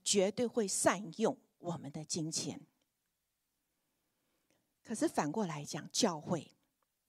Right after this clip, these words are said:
或机构在募款前，也要先确认我们自己是神中心的管家。同时，我们要教导奉献者先将生命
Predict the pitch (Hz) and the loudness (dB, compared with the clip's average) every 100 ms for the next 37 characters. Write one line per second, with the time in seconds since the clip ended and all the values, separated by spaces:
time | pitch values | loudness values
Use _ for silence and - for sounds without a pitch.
0 | _ - 196 - 247 269 285 214 - _ | _ 0 0 0 -2 2 6 4 2 _
1 | - 170 170 190 - 175 156 - 156 - | -6 -6 -4 -6 -4 -8 -6 -6 -6 -10
2 | _ _ _ _ 185 175 214 208 269 262 | _ _ _ _ 0 8 8 8 6 6
3 | - 415 320 269 330 - - _ 190 165 | 8 10 10 12 12 12 -4 _ -2 -2
4 | 165 - 214 - 151 - _ _ - 180 | -2 0 0 0 -4 -6 _ _ -6 -4
5 | - 160 175 208 180 - 160 156 151 147 | -4 -6 -2 -2 0 -4 -4 -8 -10 -10
6 | 165 - _ _ _ _ _ _ _ _ | -10 -12 _ _ _ _ _ _ _ _
7 | - 240 202 226 185 175 175 - 180 170 | -2 0 2 2 0 -6 -10 -6 -4 -4
8 | - 151 _ _ _ - 220 208 180 156 | -6 -10 _ _ _ -2 0 0 -4 -6
9 | - - _ - 190 185 180 175 - 240 | -12 -16 _ -8 -6 -6 -8 -4 -2 0
10 | 254 214 | -2 -4